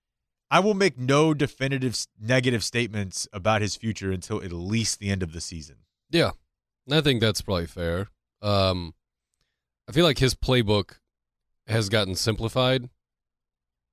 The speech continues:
Speaker 2: Like, whenever you think of, okay, second-year quarterback, I gave him too much year one, and it kinda ate him alive. And he's, you know, trying to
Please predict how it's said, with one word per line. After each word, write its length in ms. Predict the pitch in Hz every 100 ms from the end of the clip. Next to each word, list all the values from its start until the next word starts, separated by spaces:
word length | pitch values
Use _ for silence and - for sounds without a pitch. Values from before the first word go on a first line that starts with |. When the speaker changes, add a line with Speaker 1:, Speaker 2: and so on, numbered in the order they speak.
| _ 104
Speaker 2:
Like, 200 | 104 104
whenever 200 | 107 104
you 60 |
think 180 | 95 98
of, 180 | 92 82 -
okay, 300 | 101 92 85 - _
second-year 440 | - 110 101 98
quarterback, 640 | 90 113 104 101 98 - _ -
I 60 | 104
gave 200 | 107 101
him 100 | 101
too 160 | 120 107
much 440 | 104 107 - - _ _ _ -
year 200 | 107 107
one, 420 | 107 107 110 107 _ -
and 140 | 95
it 80 | 95
kinda 180 | 104 98
ate 160 | 104
him 140 | 101 101
alive. 640 | 101 104 107 107 107 - _ _ _ _ _ -
And 180 | 95 92
he's, 560 | 92 90 87 - - _ _ _ _ _
you 100 | 104
know, 180 | 98 90
trying 340 | 92 - 107 101
to 560 | 98 92 92 92 90